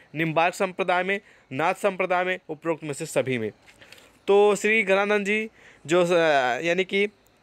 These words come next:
संप्रदाय में दीक्षित हुए थे, उसका नाम है निम्बार्क, इसलिए क्वेश्चन का राइट आंसर हो जाएगा बी नंबर पे क्लिक करेंगे, ठीक है, राइट आंसर बी पे, ठीक है।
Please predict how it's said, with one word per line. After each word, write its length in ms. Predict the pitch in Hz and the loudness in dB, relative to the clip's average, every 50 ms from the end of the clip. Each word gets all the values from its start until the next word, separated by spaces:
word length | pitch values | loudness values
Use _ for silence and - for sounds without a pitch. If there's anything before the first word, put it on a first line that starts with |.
| _ _ _ _ - | _ _ _ _ -8
संप्रदाय 460 | - - 170 165 170 165 170 180 180 | -6 -6 -4 -4 -2 0 0 0 0
में 120 | 185 190 170 | 0 0 0
दीक्षित 320 | 175 160 - - 196 - | -2 -2 -2 -4 -6 -2
हुए 140 | 175 180 180 | -2 -2 0
थे, 160 | - 196 185 | 0 0 0
उसका 340 | 180 - 170 - - 190 175 | 0 -2 -4 -4 -2 -2 0
नाम 240 | 165 170 180 180 165 | 0 2 2 2 2
है 140 | 175 190 - _ - | 0 -2 -4 _ -10
निम्बार्क, 580 | 151 160 165 165 156 147 160 165 180 185 185 | -6 -4 -2 -2 0 2 2 2 2 0 -2
इसलिए 300 | 196 165 175 170 180 180 | -6 -10 -8 -6 -6 -4
क्वेश्चन 280 | 170 180 180 165 180 170 | -2 -2 -2 -2 -2 -2
का 60 | 170 | 0
राइट 200 | 160 160 170 170 | 0 0 0 0
आंसर 180 | 175 175 165 180 | -2 -2 0 0
हो 60 | 175 | 0
जाएगा 300 | 165 175 175 175 185 185 | 2 0 0 0 0 -2
बी 180 | 160 147 165 156 | -2 -2 -2 -2
नंबर 220 | 151 135 131 131 | -2 -2 -4 -4
पे 100 | 123 156 | -4 -6
क्लिक 220 | - - 123 113 | -8 -8 -8 -8
करेंगे, 300 | - - 113 107 104 107 | -6 -6 -6 -6 -8 -10
ठीक 200 | 104 - 208 196 | -8 -6 -4 -2
है, 120 | 196 139 - - - - - _ - - - - - - - - - - | -2 -4 -4 -8 -16 -20 -20 _ -20 -20 -20 -20 -20 -20 -20 -12 -4 0
राइट 200 | 139 156 170 175 | 0 2 2 2
आंसर 300 | 190 196 180 220 233 220 | 0 0 0 0 0 0
बी 140 | 185 196 185 | 0 0 0
पे, 220 | 156 143 117 95 - - - - - - - - - - - - - - - - - - - - - - - - | 0 0 -2 -2 -4 -10 -20 -20 -20 -20 -20 -20 -20 -20 -20 -20 -20 -20 -20 -20 -20 -20 -20 -20 -20 -20 -8 -4
ठीक 120 | 185 180 | 0 2
है। 140 | 220 190 - | 2 0 0